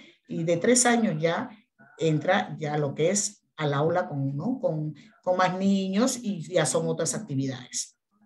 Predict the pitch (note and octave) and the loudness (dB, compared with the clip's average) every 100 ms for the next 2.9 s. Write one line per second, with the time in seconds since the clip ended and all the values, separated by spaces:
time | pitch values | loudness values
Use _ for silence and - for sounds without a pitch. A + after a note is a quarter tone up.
0 | A3 A3+ A3 A3 A3+ A#3+ A3 - _ _ | -16 -14 -12 -14 -18 _ -20 -20 _ _
1 | _ G#3+ _ _ G#3+ A3+ A3+ A3+ A#3 A3 | _ _ _ _ -20 -20 -20 -20 -20 -20
2 | - G#3+ G#3+ A3 B3 A#3 F3 C#3+ | -20 -12 -8 4 6 6 4 -2